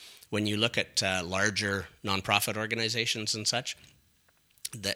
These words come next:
the commitment to the organization is absolutely there. But twenty years ago,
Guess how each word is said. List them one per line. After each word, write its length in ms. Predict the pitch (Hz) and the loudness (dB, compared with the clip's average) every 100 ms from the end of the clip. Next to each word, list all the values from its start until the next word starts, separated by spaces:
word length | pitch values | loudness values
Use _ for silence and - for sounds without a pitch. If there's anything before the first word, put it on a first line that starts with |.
| - | -4
the 120 | 104 | -8
commitment 680 | - 117 123 139 135 131 - - - - _ | -2 2 2 4 4 6 4 2 -20 -20 _
to 140 | - 120 | 2 6
the 140 | 110 | 6
organization 720 | 110 101 98 95 101 107 113 | 4 2 2 4 4 4 4
is 140 | 85 82 | 0 0
absolutely 440 | 78 - 87 87 | 2 0 -2 -8
there. 220 | 80 80 82 | -8 -6 -4
But 200 | 85 - - - - | -4 -6 -14 -16 -6
twenty 240 | - 127 | 2 6
years 240 | 107 117 113 | 6 6 2
ago, 380 | 92 92 87 | 2 0 -2